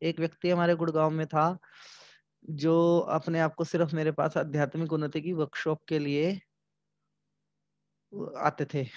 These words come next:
मतलब, "सिर्फ मुझे यही प्रोग्राम कर दो जी, मुझे और कुछ भी नहीं चाहिए।" उन्होंने कर लिया। अभी उन्होंने एक एनजीओ बनाया। एनजीओ कैसे बनाया कि उनकी बाइक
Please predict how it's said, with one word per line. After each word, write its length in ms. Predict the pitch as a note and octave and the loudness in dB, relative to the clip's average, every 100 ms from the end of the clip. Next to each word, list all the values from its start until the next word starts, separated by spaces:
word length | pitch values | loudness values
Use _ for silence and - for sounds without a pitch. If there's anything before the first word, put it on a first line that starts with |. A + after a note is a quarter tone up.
| - | -10
मतलब, 200 | C#3 D3+ | -4 -4
"सिर्फ 260 | - F3+ E3 | 0 0 0
मुझे 200 | E3 E3+ | 0 2
यही 220 | D#3+ D#3+ | 2 2
प्रोग्राम 420 | D#3+ E3 D#3+ D#3 | 2 2 4 2
कर 160 | D3+ C3+ | 0 -2
दो 140 | D3 | -2
जी, 120 | D3 | -2
मुझे 180 | D#3+ D#3 | -2 0
और 120 | D#3 | 0
कुछ 220 | C#3 D3+ - | -2 -10 -6
भी 80 | D3 | -4
नहीं 120 | C3+ | -4
चाहिए।" 380 | - A#2+ A#2 A2 _ - - _ D3+ | -6 -8 -8 -10 _ -20 -20 _ -4
उन्होंने 280 | D#3+ E3 D#3 | -2 0 0
कर 160 | D#3 | 0
लिया। 340 | C#3+ C#3 C#3+ C#3+ - - - - | 0 0 -2 -4 -12 -20 -12 -4
अभी 180 | D#3 F3 | 0 2
उन्होंने 240 | F3+ F3 | 2 0
एक 100 | F3+ | 2
एनजीओ 380 | E3+ D#3+ D#3 F3+ | 2 2 2 2
बनाया। 360 | E3 D#3 D3 E3 E3 - | 2 2 2 0 -2 -8
एनजीओ 280 | D#3 D3+ D#3+ | -6 -2 -2
कैसे 300 | D#3+ D#3+ F3 | 0 0 -2
बनाया 320 | D#3+ D#3 D3+ D#3 | -2 0 0 0
कि 100 | E3 | -2
उनकी 160 | D#3 | -2
बाइक 300 | D#3 D3+ D3+ | 0 2 0